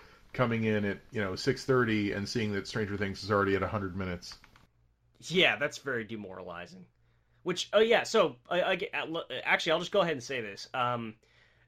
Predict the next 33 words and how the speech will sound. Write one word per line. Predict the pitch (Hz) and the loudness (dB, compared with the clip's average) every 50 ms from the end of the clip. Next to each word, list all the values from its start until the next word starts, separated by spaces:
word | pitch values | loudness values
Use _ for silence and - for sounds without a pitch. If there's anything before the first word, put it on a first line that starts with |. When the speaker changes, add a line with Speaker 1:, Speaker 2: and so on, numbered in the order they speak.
| _ _ - | _ _ -6
Speaker 2:
when | - 151 170 | -2 0 2
I | 190 | 2
said | 180 - 214 185 | 2 4 4 4
I | 175 | 4
was | 160 135 | 4 2
drunk | 120 165 170 165 - | 2 0 0 0 -2
through | 165 | -6
the | 135 127 | -8 -6
first | 139 156 143 - | -4 -4 -4 -2
five | - 135 127 117 | -2 -2 -2 -2
houses, | 123 123 123 120 113 113 107 101 101 - | -2 -2 -4 -4 -6 -8 -10 -12 -10 -10
and | 92 113 110 | -8 -8 -6
then | 117 113 | -4 -4
I | 107 107 | -4 -4
also | 113 117 117 - 120 | -4 -4 -6 -6 -8
made | 117 113 113 110 101 101 - _ 117 110 - _ _ - | -6 -4 -4 -6 -6 -8 -14 _ -20 -20 -20 _ _ -6
mention | 120 117 110 - - 104 | -6 -4 -4 -6 -10 -14
two | 90 - 139 123 | -12 -10 -10 -8
beers, | 113 120 117 113 107 104 98 - | -6 -6 -4 -4 -4 -6 -8 -8
that's | - 143 139 - | -8 -8 -2 2
not | 214 214 202 165 | 4 4 6 4
just | 160 147 - | 2 -4 -10
because | - 123 - - 175 143 | -10 -8 -6 -4 -4 -2
I | 131 120 123 135 | -2 -2 0 0
am | 139 123 110 | -2 -2 -4
a | 104 | -8
profound | - 107 113 - 135 123 113 104 101 | -8 -10 -10 -6 -6 -6 -6 -6 -6
lightweight, | 110 113 123 104 101 104 101 90 | -6 -6 -6 -6 -6 -8 -6 -6
although | 107 113 - 101 101 | -6 -6 -8 -8 -10
I | |
certainly | 113 - - 320 294 170 113 104 104 113 | -8 -4 -2 -2 -2 -4 -6 -6 -4 -4
am | 131 131 110 101 | -2 -4 -4 -4
that. | 104 98 87 - 104 - | -6 -8 -8 -8 -10 -14